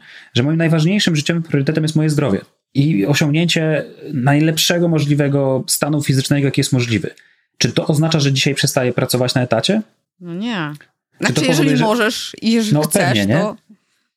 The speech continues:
Speaker 1: <laughs> Natomiast zakładam, że nie jest to możliwe, tak? Więc mimo, że moim one thingiem, moją najważniejszą rzeczą w życiu będzie troska o swoje zdrowie, czy nie wiem, mistrzostwo w kontekście bycia, nie wiem, najlepszym triatlonistą, whatever, nie jest to istotne, to nie powoduje, że rezygnuję z innych priorytetów,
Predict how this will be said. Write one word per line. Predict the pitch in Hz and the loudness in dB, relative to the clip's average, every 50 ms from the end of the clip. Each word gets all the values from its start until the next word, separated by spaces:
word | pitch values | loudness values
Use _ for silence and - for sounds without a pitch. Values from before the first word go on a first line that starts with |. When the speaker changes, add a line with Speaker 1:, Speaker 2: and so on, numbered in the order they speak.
| _ - | _ -12
Speaker 1:
<laughs> | 220 160 233 240 247 294 226 240 - - - 214 185 - - - 165 - - - - | -6 -2 0 0 2 2 0 0 -2 -4 -6 -6 -8 -6 -4 -2 -2 -2 -2 -2 -2
Natomiast | 185 151 127 160 165 156 | 0 0 2 2 2 0
zakładam, | 175 170 180 175 180 175 | 0 2 2 2 2 2
że | 175 180 | 2 2
nie | 202 | 2
jest | 190 165 - | 0 0 0
to | 165 | 0
możliwe, | 160 156 147 139 135 117 185 - - | 0 0 0 0 0 0 0 0 0
tak? | 143 139 | 0 2
Więc | 131 139 127 - | 2 2 2 2
mimo, | 151 196 220 208 | 0 0 2 2
że | 160 156 | 2 2
moim | 151 165 170 156 139 | 2 2 2 2 2
one | 165 175 170 | 0 0 0
thingiem, | 156 - 196 175 135 110 101 98 | 0 0 0 0 0 0 0 0
moją | 101 107 | 0 0
najważniejszą | 117 127 127 131 131 143 165 165 - 151 | 0 0 0 0 2 0 0 0 0 0
rzeczą | 139 135 - 147 | 0 0 0 0
w | 131 | 0
życiu | 147 151 151 - 107 - - - - - - _ _ - | 0 0 0 0 0 -2 -2 -6 -20 -20 -20 _ _ 0
będzie | 117 123 127 135 | 0 2 2 0
troska | - - 156 156 - - 151 | 0 -2 -2 -2 0 0 -2
o | 143 | -2
swoje | - - 143 139 131 127 | -2 -2 0 0 0 0
zdrowie, | 123 120 123 127 117 104 107 95 - - - - _ _ | 0 0 0 0 2 2 0 0 -2 -4 -14 -20 _ _
czy | - 156 | -2 0
nie | 185 208 180 | 2 2 2
wiem, | 139 107 101 95 | 2 2 2 2
mistrzostwo | 113 143 - - - - - 160 156 - - 147 | 0 0 -2 -2 -2 -2 0 0 0 -2 -2 -4
w | - - | -4 -2
kontekście | 143 135 127 139 - - - - 127 120 | -2 -2 0 -2 -2 -2 -2 0 0 0
bycia, | 120 123 123 - 123 117 117 113 110 110 107 - - - - - - - | 0 0 -2 -2 0 0 0 2 2 0 0 -2 -4 -8 -12 -16 -8 -4
nie | 127 107 | -2 -2
wiem, | 107 107 | 0 2
najlepszym | 110 120 131 139 135 - 135 123 | 2 2 2 2 0 0 -2 -2
triatlonistą, | - - 147 143 - - 139 139 156 151 135 - - 110 101 95 | -2 -2 -4 -4 -2 0 0 0 2 0 0 0 0 0 0 0
whatever, | 107 135 - 151 117 101 101 | 0 -2 -2 -2 0 0 0
nie | 110 131 | 2 0
jest | 135 - | 0 0
to | - 139 | 0 -2
istotne, | 135 135 - - 123 - - 131 185 254 - - _ - - _ _ _ _ _ | -2 -2 -2 -4 -4 -2 -2 -2 -2 -2 -4 -8 _ -20 -20 _ _ _ _ _
to | - 147 | -4 -2
nie | 170 185 180 | -2 0 0
powoduje, | - 185 165 160 151 160 220 226 170 | 0 0 2 2 2 2 2 2 2
że | 143 139 131 | 2 2 2
rezygnuję | 131 123 127 123 123 131 120 | 2 2 0 0 2 0 0
z | 113 | 2
innych | 123 123 120 | 0 0 -2
priorytetów, | - - 120 123 - 196 - 117 101 - | -2 -2 -2 -2 -2 -2 -2 -2 -2 -4